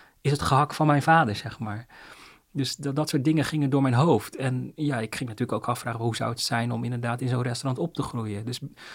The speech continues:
dat waren een aantal emotionele lagen die ik, die ik voelde. En tegelijkertijd, ja, wat, wat trof ik aan? Ehm, ja, heel veel, heel veel, ja, heel veel gevoelens, denk ik, eigenlijk, die er, die er speelden. En, eh,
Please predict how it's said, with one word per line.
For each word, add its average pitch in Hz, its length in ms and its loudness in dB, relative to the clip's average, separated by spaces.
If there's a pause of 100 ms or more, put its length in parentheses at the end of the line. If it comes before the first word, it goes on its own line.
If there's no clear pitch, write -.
dat 143 120 -2
waren 151 240 4
een 151 100 4
aantal 139 260 6
emotionele 147 560 4
lagen 110 400 0
die 117 120 -4
ik, 110 140 -10
die 117 120 -2
ik - 80 -14
voelde. 117 360 -6
En 113 120 -6
tegelijkertijd, 131 920 -2 (500)
ja, 120 180 -2
wat, 123 220 -6
wat - 220 -2
trof 127 180 -2
ik 117 140 -2
aan? 139 440 0
Ehm, 120 640 -4 (3500)
ja, 147 140 0
heel 156 160 4
veel, 160 100 4
heel 160 200 4
veel, 160 240 0
ja, 147 200 -2
heel 180 140 8
veel 165 100 -4
gevoelens, 127 460 0
denk 101 240 -8
ik, 110 120 -14 (220)
eigenlijk, 110 500 -12
die 120 180 -6
er, 120 100 -8
die 120 120 -2
er 117 100 -4
speelden. 110 600 -4
En, 113 220 -6
eh, 110 640 -8